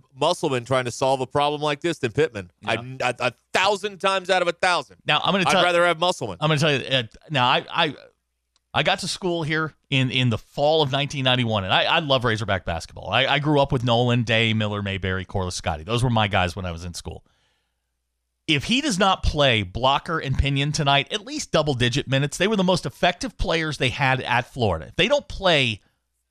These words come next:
Speaker 2: double-digit minutes, I'm not talking, like, thirty. I'm talking, you know, more than ten.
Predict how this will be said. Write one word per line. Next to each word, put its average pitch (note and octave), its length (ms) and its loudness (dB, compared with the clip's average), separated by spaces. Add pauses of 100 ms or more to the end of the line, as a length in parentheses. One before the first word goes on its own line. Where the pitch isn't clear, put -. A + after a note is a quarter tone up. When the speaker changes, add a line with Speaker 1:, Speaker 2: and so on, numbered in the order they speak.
(160)
Speaker 2:
double-digit D#3+ 460 2
minutes, A#2+ 200 -2
I'm G#3+ 100 0
not G#3+ 80 -4
talking, E3 200 2
like, D3+ 220 0
thirty. G2+ 300 0
I'm A#2 80 -6
talking, C#3 380 -4
you D#3 60 -6
know, C3 80 2
more F#3 320 4
than G3 160 2
ten. A#2 380 -2